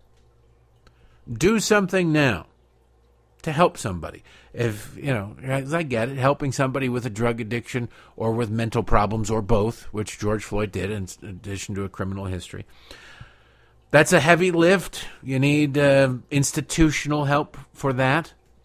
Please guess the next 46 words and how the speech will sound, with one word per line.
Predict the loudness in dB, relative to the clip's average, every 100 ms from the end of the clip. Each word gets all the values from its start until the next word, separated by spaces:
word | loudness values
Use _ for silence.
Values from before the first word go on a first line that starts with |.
| _
although | -4 2 2
maybe | 4 2 0
you | 0 0
could | -4 -2
get | 0 0
somebody | 0 0 2 0 0
that | 2 2
institutional | 2 -2 -6 -4 -4 -4 -6 -6
help. | -4 -6 -6 -16 -20 -20 -8
Maybe | 2 4 4 4
you | 0
could | 2 0
encourage | -2 -4 -2 0 0 -2
Boston | -4 -2 -4 -6
University | -4 -4 -2 -2 -4 -6 -10 -10
to |
use | -6 -4 -4 -2
some | -2 -2
of | -4
its | -8 -4
money. | -2 0 -2 -6
I |
don't | -6 -6
know | -6 -8 -8
how | -10 -6
much | -4 -6 -8 -16 -20 -20 -20 -12
of | -6
an | -4 -2
endowment | -2 0 2 2 2 0 2
Boston | 2 2 0 -4
University | -4 -2 -2 -2 -4 -2
has, | 0 0
but | -2 -2
I | -2
suspect | -4 -4 -2 -2 2
Boston | 0 0 -4
University | -8 -6 -4 -4 -4 -4
has | -2 -2 -4
itself | -4 -2 -2
an | -4
endowment. | -6 -4 -4 -6 -8
Maybe | -4 -4 -2
you | -2 -2
could | -4 -4
get | -2 -2 0
them | 2 4 2